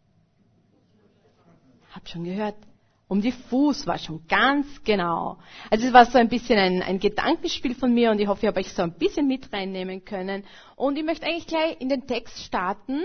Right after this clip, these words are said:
Ich möchte euch den Text vorlesen aus der Bibel. Und wenn ihr Bibel mit habt, dann schlagt sie bitte auf Johannes dreizehn, eins bis sechzehn. Oder ihr könnt euch da mitlesen. Auf jeden Fall lese ich den Text mal vor. Johannes dreizehn, eins bis sechzehn.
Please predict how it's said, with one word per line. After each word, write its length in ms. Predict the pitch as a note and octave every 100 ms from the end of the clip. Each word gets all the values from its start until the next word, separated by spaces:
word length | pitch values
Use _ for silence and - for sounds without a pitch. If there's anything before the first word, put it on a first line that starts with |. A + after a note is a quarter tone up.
| G#4
Ich 140 | -
möchte 200 | A#3+ A#3
euch 120 | A#3+
den 140 | B3 A#3+
Text 260 | G#3 -
vorlesen 580 | - F#3 G3+ G#3+ A3+ F4
aus 160 | B3+ -
der 120 | G3+
Bibel. 440 | - G3+ A#3+ F4+ A4 - - -
Und 140 | A3 G#3+
wenn 140 | B3
ihr 100 | C#4+
Bibel 260 | C#4+ B3+ B3
mit 320 | A#3+ A#3+ -
habt, 300 | A3+ G#3 - -
dann 460 | G3+ F#3+ F#3 F3+ -
schlagt 360 | - F3+ -
sie 60 | -
bitte 280 | F#3 F#3 F3+
auf 260 | A3+ -
Johannes 560 | - - G#3 B3+ B3 -
dreizehn, 720 | - F3 G3 G#3+ - C#4 D#4 A4 - _ _ _ -
eins 360 | F3+ G3 G3+
bis 220 | - -
sechzehn. 520 | E3+ D3+ - - C#4 G4+ - _ _ _ _ _ _
Oder 200 | - F#3
ihr 80 | F#3
könnt 240 | - E3+ C#3+
euch 120 | -
da 160 | C4
mitlesen. 840 | D#4 D4 B3 A#3 A3+ A3 A3+ A3+ A3
Auf 140 | F3+ G#3
jeden 160 | A3+
Fall 320 | A#3 G3+ G3 G3 F#3
lese 240 | F3+ F3+
ich 240 | B3 C#4+ -
den 200 | A#3 G#3
Text 300 | F3 - -
mal 140 | -
vor. 380 | - C#3 D3+ - _ _ _
Johannes 300 | F#3+ G#3 G3
dreizehn, 520 | - F#3 G3+ - A#3 E3+
eins 220 | E3+ -
bis 200 | F3+ -
sechzehn. 540 | - - - - C#3